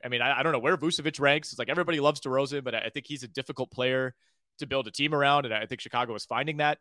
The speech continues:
even though the numbers look good. Um, you know, he could be a tough player to win with. Um, and, and, you know, fantasy-wise, DeRozan ranks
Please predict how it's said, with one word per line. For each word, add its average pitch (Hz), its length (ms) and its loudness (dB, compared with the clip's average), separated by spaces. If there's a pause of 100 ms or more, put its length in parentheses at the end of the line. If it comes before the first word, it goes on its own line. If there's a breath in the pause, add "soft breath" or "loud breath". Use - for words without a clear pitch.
even 131 180 -4
though 120 120 2
the 104 80 -6
numbers 151 360 -2
look 151 140 -2
good. 143 300 0 (360)
Um, 104 280 -2 (100)
you 127 140 -10
know, 107 40 -8
he 113 120 -12
could 135 140 -8
be 123 100 0
a 117 40 0
tough 123 200 -4
player 123 160 2
to 107 80 -6
win 143 160 -2
with. 151 260 2 (440)
Um, 110 340 0
and, 143 180 2
and, 156 140 -6
you 165 60 -4
know, 143 120 -2 (120)
fantasy-wise, 139 800 4
DeRozan 143 380 -2
ranks 127 520 -4